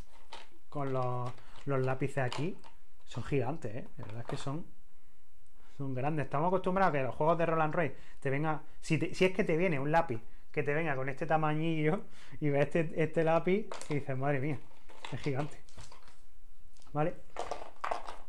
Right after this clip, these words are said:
Pues nada, pues estas son las tres novedades que nos han llegado de Helvetic. Ojo que se me ha estropeado la caja por aquí un poco. Eso es que se ha llevado un golpe.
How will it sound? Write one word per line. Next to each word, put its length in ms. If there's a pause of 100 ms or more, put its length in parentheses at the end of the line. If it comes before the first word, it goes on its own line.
(440)
Pues 320
nada, 320
pues 160
estas 200
son 560
las 280
tres 200
novedades 520 (540)
que 160
nos 100
han 80
llegado 520 (1160)
de 680
Helvetic. 560 (1900)
Ojo 280
que 260
se 160
me 80
ha 20
estropeado 360
la 80
caja 220
por 100
aquí 220 (380)
un 60
poco. 340 (1120)
Eso 180
es 60
que 200 (100)
se 180
ha 80
llevado 180
un 60
golpe. 340